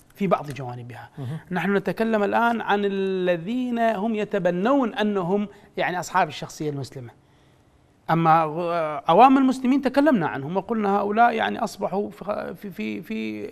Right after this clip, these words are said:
Speaker 1: حيص بيص من الأمور، وقد اختلط عليهم الحابل بالنابل، بل كثير منهم ذهب شططا.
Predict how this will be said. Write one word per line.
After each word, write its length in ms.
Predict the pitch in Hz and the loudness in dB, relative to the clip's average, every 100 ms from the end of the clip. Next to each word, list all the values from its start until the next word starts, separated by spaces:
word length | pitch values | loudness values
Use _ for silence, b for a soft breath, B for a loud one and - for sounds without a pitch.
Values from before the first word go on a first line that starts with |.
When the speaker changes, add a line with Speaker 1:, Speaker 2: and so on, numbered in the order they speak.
| - b b | -14 b b
Speaker 1:
حيص 320 | - 240 - | -2 -2 0
بيص 340 | 220 214 208 196 | 2 2 2 0
من 140 | 180 | -2
الأمور، 420 | 175 170 165 139 - b b b | 0 -2 -2 -4 -12 b b b
وقد 200 | 196 202 | -4 -4
اختلط 420 | 185 - 247 208 | -4 2 4 4
عليهم 320 | 170 208 180 190 | 2 2 2 -2
الحابل 400 | 160 - 196 185 | 2 2 2 0
بالنابل، 380 | 196 214 233 | -2 -2 -2
بل 500 | 202 196 175 185 196 196 | -4 -6 -8 -10 -10 -10
كثير 240 | 180 233 | -10 -6
منهم 200 | 214 214 | -4 -4
ذهب 460 | 175 196 196 - - | -4 -4 -4 -4 -4
شططا. 440 | 214 180 - 127 | -6 -6 -8 -10